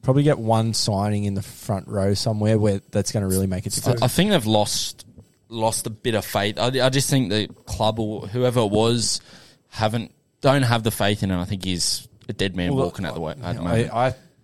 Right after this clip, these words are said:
Speaker 1: personally, I think it's the, the board's fault. They don't give him enough freedom to get who he wants in the team, and no one wants to come to the Dragons at the moment.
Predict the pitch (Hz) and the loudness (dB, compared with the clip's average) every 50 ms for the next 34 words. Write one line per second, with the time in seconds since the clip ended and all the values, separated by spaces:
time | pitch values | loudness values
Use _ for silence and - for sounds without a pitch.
0 | _ - 139 147 156 151 - 147 123 113 110 107 107 101 - 120 107 98 107 101 | _ 0 2 4 4 4 2 2 0 2 2 2 2 2 0 -2 -4 -2 -4 -4
1 | - - - 98 95 82 - _ _ _ _ _ - 101 87 - - 104 98 95 | -4 -2 -4 -4 -4 -4 -12 _ _ _ _ _ -10 -8 -8 -4 -2 -2 0 0
2 | 98 92 - - - 101 92 98 - - - _ _ - _ _ - 110 107 120 | -2 -2 -6 -8 -10 -10 -8 -8 -10 -14 -16 _ _ -20 _ _ -2 0 4 4
3 | 123 123 120 127 123 123 117 113 110 101 101 104 101 - - - - - - - | 4 4 4 4 4 4 4 4 2 2 2 2 0 -2 -6 -10 -12 -16 -18 -20
4 | _ _ _ _ _ _ _ _ - - - - 117 113 113 107 107 107 101 - | _ _ _ _ _ _ _ _ -16 -8 0 2 4 4 4 4 2 0 -2 -4
5 | 123 - 107 95 - 113 110 110 113 107 101 98 101 98 98 101 - - - - | -4 -2 -2 0 2 4 6 6 8 8 8 6 6 4 2 0 -2 -4 -4 -4
6 | - - - _ _ _ _ _ _ _ _ _ _ _ - 113 107 101 98 - | -4 -6 -8 _ _ _ _ _ _ _ _ _ _ _ -6 -4 -2 -2 -2 -2
7 | - 101 101 113 139 160 170 175 160 _ _ _ - 104 107 123 131 131 139 135 | 0 0 0 0 0 -2 -4 -8 -12 _ _ _ -8 -4 -2 0 2 2 4 2
8 | 135 117 110 110 98 - - 110 - 110 107 104 - - 196 156 - 87 98 101 | 2 2 0 -2 -4 -6 -8 -8 -6 -6 -8 -8 -8 -8 -10 -8 -8 -8 -8 -8
9 | 101 98 - 113 - 95 90 90 151 151 - - | -8 -10 -14 -18 -20 -20 -20 -20 -20 -20 -20 -20